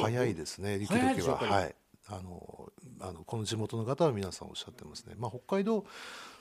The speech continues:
Speaker 1: 全体、今年ちょっと早いですよね。
Speaker 2: そうなんですね。
Speaker 1: はい。そうですね。
Speaker 2: 札幌も、あの、雪解け早かったですから。
Speaker 1: はい。
Speaker 2: えー、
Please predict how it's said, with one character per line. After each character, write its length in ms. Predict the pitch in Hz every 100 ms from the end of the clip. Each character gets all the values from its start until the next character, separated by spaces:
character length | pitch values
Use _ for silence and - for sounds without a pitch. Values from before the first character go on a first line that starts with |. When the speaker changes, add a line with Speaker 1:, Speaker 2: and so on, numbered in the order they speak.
| -
Speaker 1:
全 160 | - 160
体、 200 | 185 180
今 140 | 196
年 200 | 196 -
ち 60 | 214
ょ 20 |
っ 20 |
と 120 | 175 - - - -
早 180 | - 180
い 40 | 202
で 60 | - - -
す 0 |
よ 20 |
ね。 0 |
Speaker 2:
そ 80 | 226
う 20 |
な 80 | 165
ん 40 | 104
で 160 | 135
す 60 | 139
ね。 80 | 135
Speaker 1:
は 200 | 156 117
い。 120 | - -
そ 160 | -
う 40 | 135
で 60 |
す 60 | 147
ね。 40 |
Speaker 2:
札 40 | 160
幌 180 | 175
も、 280 | 165 160 160
あ 100 | 147
の、 60 | 139
雪 240 | 135 139
解 80 | 147
け 80 | 143
早 180 | 131 131
か 60 |
っ 80 | 117
た 100 | -
で 60 | 117
す 100 | -
か 80 | -
ら。 80 |
Speaker 1:
は 160 | 104 104
い。 100 | 90 -
Speaker 2:
え 400 | 120 120 117 -
ー、 300 | - -